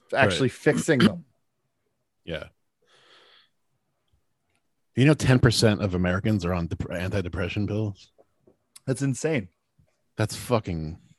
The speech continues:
Speaker 1: crazy,
Speaker 2: That's insane.
Speaker 1: but
Speaker 2: To
Speaker 1: yeah.
Speaker 2: It's absolutely insane. And, and it's not gonna
Speaker 1: Yeah.
Speaker 2: get any better. I mean
Speaker 1: Oh, hell, hell no.
Speaker 2: I mean, we're talking about suicide here. S-, suicide is one of the leading causes of death in America now, if,
Speaker 1: Yeah.
Speaker 2: if not tops. I think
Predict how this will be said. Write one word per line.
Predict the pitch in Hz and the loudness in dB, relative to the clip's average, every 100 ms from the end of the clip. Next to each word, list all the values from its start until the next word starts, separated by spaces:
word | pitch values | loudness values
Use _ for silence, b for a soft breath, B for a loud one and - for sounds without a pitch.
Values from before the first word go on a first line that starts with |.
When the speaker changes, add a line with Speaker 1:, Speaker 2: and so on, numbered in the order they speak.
| _ - | _ -10
Speaker 1:
crazy, | - - | -4 -2
Speaker 2:
That's | 139 | -2
insane. | 156 143 220 131 | -6 -2 0 0
Speaker 1:
but | 78 - | -2 -4
Speaker 2:
To | - - _ _ _ _ _ _ 98 | -6 -6 _ _ _ _ _ _ -6
Speaker 1:
yeah. | 80 - - _ _ _ _ - | -6 -8 -16 _ _ _ _ -18
Speaker 2:
It's | 104 131 | -10 -4
absolutely | 123 - 139 110 | -4 -4 -10 -8
insane. | 127 - 143 170 - | -10 -8 -8 -8 -10
And, | 120 123 | -6 -6
and | 131 | -4
it's | 135 - | -4 -4
not | 135 139 | -4 -2
gonna | 139 127 | -2 -2
Speaker 1:
Yeah. | |
Speaker 2:
get | 120 117 | -2 -4
any | 110 | -2
better. | 120 147 135 135 _ | 0 0 -2 -8 _
I | 117 | -6
mean | 117 113 - _ _ _ _ _ _ _ | -4 -6 -8 _ _ _ _ _ _ _
Speaker 1:
Oh, | 151 120 | 6 6
hell, | 110 101 | 6 2
hell | 110 110 | 2 -2
no. | 73 60 _ - | -4 -10 _ -10
Speaker 2:
I | |
mean, | 120 | -4
we're | 123 | -2
talking | 127 135 127 | 0 0 0
about | 127 123 | 2 0
suicide | - 147 151 123 110 | 0 -8 -2 0 0
here. | 110 113 | 0 -2
S-, | 98 _ _ | -4 _ _
suicide | - 135 131 127 | -10 -6 0 0
is | 110 | 0
one | 127 | -4
of | |
the | 117 | 0
leading | 123 123 107 | 0 0 0
causes | 120 117 110 104 | 2 2 2 -10
of | 104 | -6
death | 110 110 104 | -4 -4 -4
in | |
America | 98 113 101 170 | -6 -6 -6 -12
now, | - 120 - | -18 -14 -8
if, | 113 - _ _ _ | -8 -10 _ _ _
Speaker 1:
Yeah. | 110 | -2
Speaker 2:
if | 95 | 0
not | 127 - - | 0 -2 -4
tops. | 143 - - 120 | -2 -2 -6 -12
I | |
think | 101 131 | -6 -6